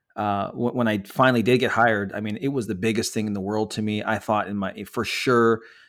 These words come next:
Jason, I would be, like, a lifer. I, I, you know, I would, I would go all the way, and this was it. This was my life. This was not only my job, but it was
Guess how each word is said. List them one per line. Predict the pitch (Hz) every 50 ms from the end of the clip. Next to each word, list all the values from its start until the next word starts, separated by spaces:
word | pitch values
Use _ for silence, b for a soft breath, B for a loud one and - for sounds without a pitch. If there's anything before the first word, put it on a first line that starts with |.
| B B B
Jason, | - 113 113 107 - - 107
I | 104 101
would | 98 95 92
be, | - 104 98 101 107
like, | 101 104 95 -
a | 95
lifer. | 95 95 98 95 - - 107 104 101 101 -
I, | 98 98 - -
I, | 101
you | 101 98
know, | 98 95 92
I | 95
would, | 95 98 95 - _ -
I | -
would | 95 92 92
go | 95 107 104
all | 107 110 110 107
the | 107 104
way, | 104 104 101 101 98 98
and | 90 92 92 90 90 _ _ _ _ -
this | 110 110 - -
was | 117 101 95
it. | 107 98 87 -
This | 107 98 98
was | 101 95
my | 104 101
life. | 98 98 101 95 90 85 -
This | - 104 98
was | 117 110 92
not | 113 117 107 107
only | 104 107 104 104 101 98 b b b b b
my | 107 95
job, | 90 85 - 117 110 110 113 110
but | 104 101
it | 101
was | 101 98 95 95 -